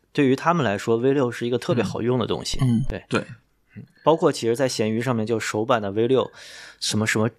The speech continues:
Speaker 1: 钻石蒸镀什么的振膜，
Speaker 3: 啊，
Speaker 1: 那个被吹得很离谱，
Speaker 3: 哦。
Speaker 1: 啊，
Speaker 2: 嗯。
Speaker 1: 啊，但其实我，
Speaker 2: 啊。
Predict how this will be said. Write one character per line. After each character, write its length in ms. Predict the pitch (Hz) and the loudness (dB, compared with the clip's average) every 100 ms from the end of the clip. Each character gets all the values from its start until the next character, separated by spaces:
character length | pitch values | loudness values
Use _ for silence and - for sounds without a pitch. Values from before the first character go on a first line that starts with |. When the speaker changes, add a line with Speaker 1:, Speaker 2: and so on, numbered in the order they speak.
| _ | _
Speaker 1:
钻 260 | - 160 117 | 0 0 2
石 260 | - 113 | -2 -4
蒸 240 | 104 143 139 | 0 0 2
镀 200 | 147 117 | -2 -4
什 120 | 104 | -4
么 100 | 104 | -4
的 100 | 104 | -2
振 200 | 110 143 | 2 2
膜， 160 | 117 104 | 0 0
Speaker 3:
啊， 160 | 107 113 | 0 0
Speaker 1:
那 120 | 120 | -2
个 120 | 117 | 0
被 200 | 107 113 | 2 2
吹 220 | 107 143 | 4 4
得 140 | 135 127 | 4 2
很 200 | - 110 | 0 0
离 160 | 117 | 0
谱， 200 | - - | 0 0
Speaker 3:
哦。 260 | 104 - 110 | -2 -2 -4
Speaker 1:
啊， 80 | 101 | 0
Speaker 2:
嗯。 240 | 135 127 113 - | 2 2 0 -6
Speaker 1:
啊， 240 | - 110 101 - - - _ | -4 -4 -4 -12 -20 -20 _
但 160 | - 202 | 2 2
其 160 | - - | 2 2
实 80 | |
我， 60 | |
Speaker 2:
啊。 60 | 123 | 2